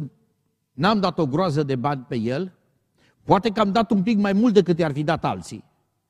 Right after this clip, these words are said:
dar pentru mine însemna ceva special." Textul ne spune că la împlinirea vremii a venit, sau Dumnezeu a trimis pe Fiul Său,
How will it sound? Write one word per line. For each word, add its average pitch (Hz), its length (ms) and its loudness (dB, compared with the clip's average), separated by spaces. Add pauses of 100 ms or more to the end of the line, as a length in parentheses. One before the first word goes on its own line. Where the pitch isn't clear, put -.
(500)
dar 143 160 0
pentru 156 300 -2
mine 165 240 -4
însemna 147 520 -4
ceva 135 300 -8
special." 104 640 -12 (2000)
Textul 262 360 2
ne 208 120 2
spune 220 480 0 (2000)
că 156 120 -2
la 165 80 4
împlinirea 190 540 2
vremii 156 380 0
a 165 60 -2
venit, 147 460 -2 (540)
sau 127 200 -8
Dumnezeu 160 520 -2
a 160 60 -2
trimis 147 400 -4
pe - 160 -6
Fiul 190 340 -2
Său, 139 460 -6